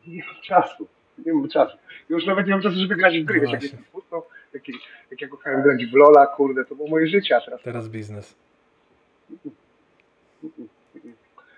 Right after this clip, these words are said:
Speaker 1: Nie nazwałbym tego jeszcze biznesem, bo, e, <clears throat> przez bardzo długo ja będę tutaj dokładał od siebie. No bo nie oszukujmy się,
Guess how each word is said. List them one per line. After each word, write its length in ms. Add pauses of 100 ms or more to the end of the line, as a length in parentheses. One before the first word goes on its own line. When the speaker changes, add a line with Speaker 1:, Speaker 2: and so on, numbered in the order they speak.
(140)
Speaker 1:
Nie 60
nazwałbym 380
tego 160
jeszcze 200
biznesem, 460
bo, 280 (480)
e, 380 (500)
<clears throat> 260 (2250)
przez 240 (1600)
bardzo 440
długo 480
ja 140
będę 420
tutaj 320
dokładał 580
od 80
siebie. 260 (120)
No 80
bo 100
nie 100
oszukujmy 380
się, 200